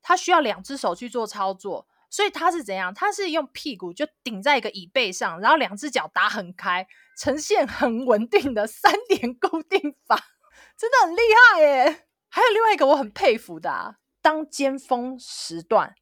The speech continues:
公车上拥挤的程度哦，我觉得是台湾人很难想象的。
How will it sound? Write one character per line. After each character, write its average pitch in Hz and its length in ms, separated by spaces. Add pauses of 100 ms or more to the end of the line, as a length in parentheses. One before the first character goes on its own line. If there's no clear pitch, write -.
公 320 180
车 311 220
上 285 340
拥 247 320
挤 240 180
的 190 140
程 185 340
度 202 200
哦， 170 320 (240)
我 240 100
觉 294 140
得 392 80
是 392 100
台 320 240
湾 277 100
人 - 80
很 240 280
难 233 240
想 208 260
象 202 260
的。 160 160